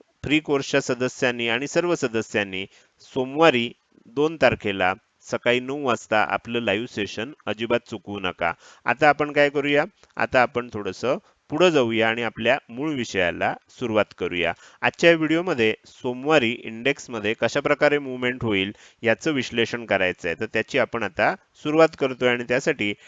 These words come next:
डायरेक्टली जातोय चार्टवर. आता इथे मी निफ्टीचा पंधरा मिनिटाचा चार्ट ओपन केलेला आहे. मला खात्री आहे की तुम्ही ह्यापूर्वी आलेला निफ्टी, बँक निफ्टी आणि सेन्सेक्समध्ये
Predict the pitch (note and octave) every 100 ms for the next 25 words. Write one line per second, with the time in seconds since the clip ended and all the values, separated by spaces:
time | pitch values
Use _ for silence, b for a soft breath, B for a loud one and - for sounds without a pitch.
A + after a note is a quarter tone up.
0 | b b G2+ G2+ C#3+ D3+ D3 B2 F#2+ -
1 | F#2+ D3 - _ - G#2+ G2+ G2 F2+ F2
2 | E2 D#2+ b b b C3 E3+ D3 D3 _
3 | B2+ B2 E3+ C#3+ C3 - _ _ _ _
4 | _ _ _ _ _ - A#2 B2 - D3
5 | D#3 C#3+ A#2 B2 C3 A2+ G#2+ A#2 A2 F#2
6 | G#2+ D#3+ - A2 G#2 A2 G#2 F#2+ F#2+ F2+
7 | E2 E2+ - B B B B2+ D#3 - -
8 | D3 D#3 A2 A#2+ _ - B2+ C3 C3+ C#3
9 | - A2 A2+ B2+ D3 C#3 C3 A#2 - -
10 | G#2 A#2 A#2+ G2+ G2 b b b A#2 B2+
11 | - C#3 C3 A2+ A#2+ A#2+ - B2 A#2 A#2+
12 | - G#2 G2+ C3 - C3 G#2 G2